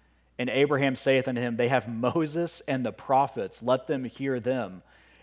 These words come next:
In other words, they know everything they need from the Old Testament, how to get saved and to not end up in this place. And he said, "Nay, Father Abraham, but if one went unto them from the dead, they will repent." And he said unto him,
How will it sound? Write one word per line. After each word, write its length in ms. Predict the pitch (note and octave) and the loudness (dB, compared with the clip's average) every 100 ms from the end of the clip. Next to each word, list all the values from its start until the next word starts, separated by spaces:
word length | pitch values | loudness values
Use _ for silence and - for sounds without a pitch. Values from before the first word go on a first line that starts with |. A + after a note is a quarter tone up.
| - | -6
In 80 | C3+ | 0
other 160 | C3+ | 2
words, 220 | C3 B2+ | 2 2
they 140 | A2 B2+ | 4 2
know 200 | C3 A#2 | 4 2
everything 500 | C3 C#3 D#3 D#3+ D3 | 2 2 2 0 2
they 120 | C3+ | 2
need 300 | B2+ C#3 B2 | 2 0 -2
from 140 | A#2+ A2+ | -4 -4
the 100 | A2+ | -2
Old 140 | A2+ | -2
Testament, 460 | C3+ C3 - G#2 - | -2 -2 -2 -8 -2
how 160 | B2 | 0
to 60 | A#2+ | 0
get 200 | A2 - | -2 -6
saved 380 | - B2+ G#2+ A2 | -2 0 0 -4
and 80 | G#2 | -4
to 40 | |
not 240 | G#2+ A2+ - | -2 -2 -4
end 180 | B2+ A2+ | -6 -6
up 160 | A2 | -6
in 80 | A2 | -8
this 160 | G2+ - | -8 -10
place. 540 | C3 A#2 F#2 - - _ _ _ _ _ _ | -6 -6 -6 -12 -20 _ _ _ _ _ _
And 120 | C3+ | -2
he 60 | C3+ | 0
said, 260 | - C3 | 4 4
"Nay, 240 | B2 C#3 D#3 | 6 6 6
Father 360 | - C3 B2+ B2 | 8 6 6 4
Abraham, 320 | A#2 A2+ A2+ | 0 -2 0
but 100 | B2 | -2
if 140 | A2+ | -2
one 500 | B2 A#2 C#3+ E3+ E3+ | -6 0 6 6 6
went 240 | D3+ D#3 C#3+ | 2 2 4
unto 300 | D#3 F3+ D3 | 4 4 -2
them 460 | B2 A2+ A2 A2+ - _ _ _ | 0 0 -2 -6 -10 _ _ _
from 300 | - D3+ D3 | 0 4 6
the 80 | C3+ | 4
dead, 520 | A#2 C3+ C#3 A#2 A#2 - | 4 6 8 6 2 -4
they 220 | B2 C3 | 2 4
will 240 | C3+ B2+ | 4 2
repent." 640 | A#2 A2+ - C#3+ A#2+ F2+ - _ _ _ _ _ | 0 -4 -2 -2 -2 -6 -20 _ _ _ _ _
And 100 | B2+ | -4
he 60 | C3 | -2
said 240 | - D3+ | 6 6
unto 160 | D3 B2 | 6 4
him, 340 | C3+ C3 B2 | 2 2 0